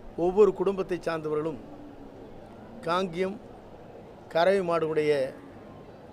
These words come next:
பாலினை குழந்தைகளுக்கு வழங்கலாம், குழந்தைகள் ஆரோக்கியமாக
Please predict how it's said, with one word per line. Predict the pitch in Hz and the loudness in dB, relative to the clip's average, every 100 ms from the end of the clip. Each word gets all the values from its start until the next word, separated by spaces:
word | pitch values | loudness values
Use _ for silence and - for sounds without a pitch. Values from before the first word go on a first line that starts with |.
| - - - | -18 -14 2
பாலினை | 160 180 180 185 196 | 6 6 6 0 -2
குழந்தைகளுக்கு | - 165 170 156 - 143 | -2 0 0 0 0 0
வழங்கலாம், | 147 156 151 143 120 - - - - - - - - - - - | 0 0 0 0 -2 -14 -18 -18 -16 -16 -16 -18 -18 -18 -10 -2
குழந்தைகள் | 185 190 180 170 156 | 0 2 2 2 4
ஆரோக்கியமாக | 175 165 156 151 | 4 2 -2 -2